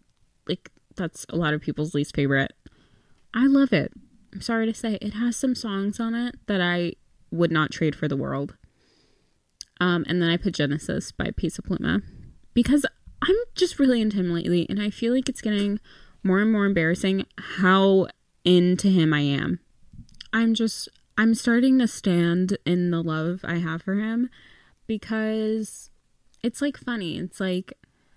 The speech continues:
I'm a very, like, pretentious person. I don't know. I don't think I'm that pretentious, but, like, you know, I, I listen to Lana Del Rey, I listen to Mitski, I stare at the wall, I, I read Kafka,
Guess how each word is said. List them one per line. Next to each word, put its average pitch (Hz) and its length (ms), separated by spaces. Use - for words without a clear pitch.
I'm 233 520
a 202 80
very, 185 340
like, 170 340
pretentious 185 680
person. 208 720
I 214 100
don't 180 120
know. 143 260
I 202 80
don't 220 160
think 180 120
I'm 160 100
that 143 180
pretentious, 156 580
but, 165 140
like, 160 280
you 165 160
know, 156 160
I, 147 180
I 160 100
listen 156 320
to - 20
Lana 170 260
Del 170 160
Rey, 170 580
I 160 40
listen 160 280
to 156 80
Mitski, 165 760
I 160 280
stare 165 720
at 170 100
the 160 140
wall, 156 600
I, 160 160
I 165 60
read 160 280
Kafka, 151 680